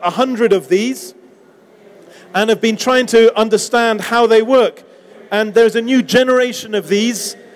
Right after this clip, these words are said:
in countries like Finland, in Malaysia, in the U K, Australia, France, uh, Korea.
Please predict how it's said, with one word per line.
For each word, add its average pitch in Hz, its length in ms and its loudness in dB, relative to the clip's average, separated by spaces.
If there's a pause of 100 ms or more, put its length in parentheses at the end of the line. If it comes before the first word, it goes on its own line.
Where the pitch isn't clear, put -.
(280)
in 202 240 2
countries 226 420 -2
like 185 220 2
Finland, 262 800 0
in 160 140 -6
Malaysia, 226 840 0 (280)
in 156 80 -4
the 175 80 0
U 208 180 0
K, 226 680 0 (380)
Australia, 214 1000 2 (200)
France, 214 760 -4 (140)
uh, 151 200 -4
Korea. 196 480 2